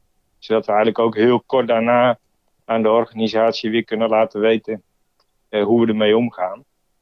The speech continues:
En eigenlijk met name toen die anderhalve meter regel kwam, toen, eh, moesten we echt wel even flink schakelen. Want ja, dat moesten wij ook vertalen naar: hoe doe je dat nou, eh,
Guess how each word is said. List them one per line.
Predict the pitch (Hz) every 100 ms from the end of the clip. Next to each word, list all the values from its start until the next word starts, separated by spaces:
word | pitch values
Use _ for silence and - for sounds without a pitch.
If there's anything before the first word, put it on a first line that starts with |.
| _ _ _
En | 107
eigenlijk | 107 135 143 131
met | 127
name | 139 160 156
toen | 147 143
die | 127
anderhalve | 135 143 135 131 117
meter | 131 160 127
regel | 110 110 - 101
kwam, | 110 110 156 _ _
toen, | - 123 123 -
eh, | 117 110 110
moesten | 117 127 - 117
we |
echt | 117 -
wel | 120 113
even | 117 -
flink | - 120 117
schakelen. | - 135 120 - 107 147 _ _ _ _ _ _ _
Want | 110 107
ja, | 127 123 95 -
dat | 107 123 120
moesten | 131 - 113
wij | 107
ook | 135 139
vertalen | - - 110 104 107 107
naar: | 107 107
hoe | 113
doe | 113 120
je |
dat | 113 113
nou, | 113 110 104 104
eh, | 104